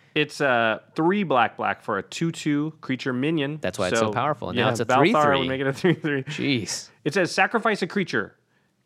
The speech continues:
Speaker 1: Target player discards two cards from his or her hand. You can play this ability only anytime you can play a sorcery." So
Speaker 2: Two cards?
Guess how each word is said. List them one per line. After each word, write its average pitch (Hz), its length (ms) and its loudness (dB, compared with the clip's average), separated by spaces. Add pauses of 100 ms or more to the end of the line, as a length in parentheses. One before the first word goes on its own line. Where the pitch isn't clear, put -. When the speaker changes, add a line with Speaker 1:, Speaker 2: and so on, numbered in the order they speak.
Speaker 1:
Target 180 400 0
player 170 240 0
discards 156 560 -2
two 180 200 -6
cards 123 360 0
from 120 160 -6
his 123 120 -4
or 117 120 2
her 110 120 -2
hand. 107 320 -4
You 98 80 -12
can 104 120 -8
play 120 160 -4
this 113 160 -4
ability 107 380 -2
only 110 260 -4
anytime 104 280 -4
you 92 80 -10
can 101 120 -14
play 98 160 -6
a 87 40 -6
sorcery." 90 460 -8
So 123 240 0 (460)
Speaker 2:
Two 226 400 4
cards? 226 720 6